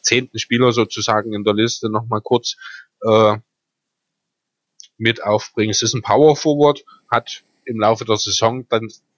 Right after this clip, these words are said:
das Team gewechselt, weil er entlassen wurde und woanders unterschrieben hat. Er hat einen Bruder in der Liga, der in dieser Saison dasselbe getan hat.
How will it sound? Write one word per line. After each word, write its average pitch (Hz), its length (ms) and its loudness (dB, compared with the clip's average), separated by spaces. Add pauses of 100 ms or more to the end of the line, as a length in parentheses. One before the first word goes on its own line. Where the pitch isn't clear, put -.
(280)
das - 140 -10
Team 147 320 -6
gewechselt, 107 800 -4
weil 101 180 2
er 104 80 -2
entlassen 101 480 -4
wurde 175 260 0
und 123 160 -4
woanders 139 360 0
unterschrieben 196 580 -4
hat. 202 160 -6 (440)
Er 117 220 0
hat - 380 -10 (640)
einen 104 160 -2
Bruder 147 420 2
in 170 100 -2
der 170 120 2
Liga, 180 380 -2 (2750)
der 110 460 2
in 117 200 -6
dieser 107 280 -4
Saison 101 440 -4
dasselbe 113 480 -4
getan 123 460 -4
hat. - 220 -10